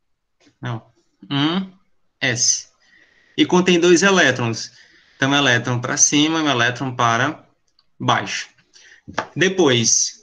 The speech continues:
tem um novamente no nível dois, no subnível S. Então, coloca o subnível S, que contém um único orbital. E ele tem quantos elétrons?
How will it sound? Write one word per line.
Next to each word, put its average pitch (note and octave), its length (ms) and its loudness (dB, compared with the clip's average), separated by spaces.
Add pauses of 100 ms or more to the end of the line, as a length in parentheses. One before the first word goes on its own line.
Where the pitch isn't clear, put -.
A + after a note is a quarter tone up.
tem D3+ 100 4
um D3 60 6
novamente D#3 500 2
no D3 60 4
nível C#3+ 240 2
dois, C3 220 2
no B2+ 80 -2
subnível B2+ 520 -2
S. A#2+ 640 -2 (2250)
Então, A#2 200 -8
coloca A#2 340 -2
o E3+ 40 -8
subnível C3 500 -4
S, A#2 440 -4 (360)
que C3+ 100 -12
contém D3 340 0
um C3+ 260 2
único F#3+ 520 -2 (340)
orbital. C#3 800 -2 (280)
E - 60 2
ele F#3+ 120 2
tem G3 140 -2
quantos F#3+ 340 -2
elétrons? C#3 720 -2